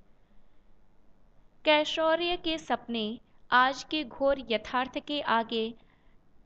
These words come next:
टहलते नजर आते। बीती हुई जिंदगी और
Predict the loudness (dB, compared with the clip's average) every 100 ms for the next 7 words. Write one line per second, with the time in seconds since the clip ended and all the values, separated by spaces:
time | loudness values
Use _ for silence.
0 | _ -2 0 -2 -4 -4 -4 -4 -2 -2
1 | 0 -4 0 -2 -2 -4 -6 -8 -16 -14
2 | -10 -8 -6 -6 -4 -6 -6 -6 -4 -6
3 | -6 -4 2 2 2